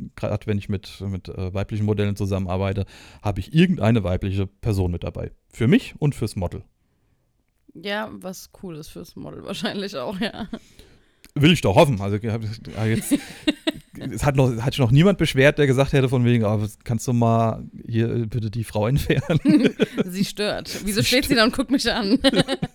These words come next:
Speaker 2: <laughs> Nein, oh Gott. <laughs>
Speaker 1: Hast du da vielleicht Tipps für Fotografen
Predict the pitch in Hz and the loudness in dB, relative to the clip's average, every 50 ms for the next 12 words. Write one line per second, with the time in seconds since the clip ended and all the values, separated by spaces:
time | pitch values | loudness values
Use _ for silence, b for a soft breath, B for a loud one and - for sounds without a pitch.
0 | 240 233 - - 160 - - - 370 - 403 392 359 330 294 226 - 202 185 165 | -14 -18 -16 -16 -16 -16 -14 -12 -10 -8 -6 -4 -2 -2 -4 -4 -4 -6 -6 -4
1 | 170 165 165 165 165 - - 170 170 190 202 208 - 202 - 349 - - 294 - | -4 -6 -6 -8 -10 -10 -12 -12 -10 -10 -10 -10 -10 0 2 2 2 2 -2 -4
2 | - 254 - - - 180 - _ _ _ _ _ 285 302 277 262 247 233 B B | -6 -10 -12 -12 -16 -16 -18 _ _ _ _ _ -6 -6 -6 -6 -10 -14 B B
3 | B B _ _ _ _ - - - 131 - - 147 120 - 131 127 123 127 123 | B B _ _ _ _ -8 -2 0 0 0 0 0 2 4 6 6 6 6 6
4 | 123 123 120 120 120 117 113 - - - - - - 113 110 104 107 104 - - | 6 6 6 6 4 4 0 -2 -6 -14 -16 -6 -2 2 2 4 2 2 -2 -8
5 | - - - - - _ _ - - - - - - - - - 160 160 151 - | -12 -14 -16 -16 -16 _ _ 0 0 2 2 0 -6 -10 -6 -2 0 0 0 0
6 | - 143 135 135 113 - 107 101 113 135 156 190 190 - 208 185 185 185 190 180 | -4 -2 -2 -2 -4 -4 -4 -2 0 0 0 -2 0 0 -2 0 0 0 -2 -4